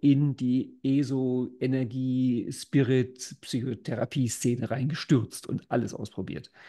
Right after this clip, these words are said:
Und das heißt, das war alles da, das war ja meine Welt. Aber was ich da immer vermisst habe, war halt auch die Ratio.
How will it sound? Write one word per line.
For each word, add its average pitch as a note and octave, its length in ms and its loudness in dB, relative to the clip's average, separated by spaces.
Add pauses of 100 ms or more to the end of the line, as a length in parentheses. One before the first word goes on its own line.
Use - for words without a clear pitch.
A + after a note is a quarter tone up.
(340)
Und B2 300 2 (960)
das - 120 4
heißt, F#3 220 6
das C#3 160 4
war E3 240 2
alles F3+ 280 0
da, G#3 200 0
das B2+ 180 -2
war D3 80 2
ja D#3 140 2
meine D3 240 0
Welt. F#3+ 340 -2
Aber C#3+ 220 -4
was D3 180 -6
ich - 140 -6
da - 100 -4
immer G3 140 -2
vermisst E3 400 0
habe, F3+ 200 -2
war A#2+ 220 0
halt D3+ 240 -2
auch A#2 180 -2
die D3+ 200 0
Ratio. D#3 600 -2